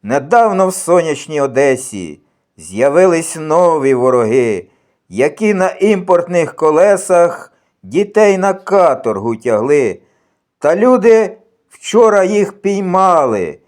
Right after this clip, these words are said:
і знов по вулиці вели. Та цих вояк вони питали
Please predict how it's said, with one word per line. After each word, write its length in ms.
і 180
знов 580
по 160
вулиці 680
вели. 640
Та 160
цих 360
вояк 880
вони 400
питали 840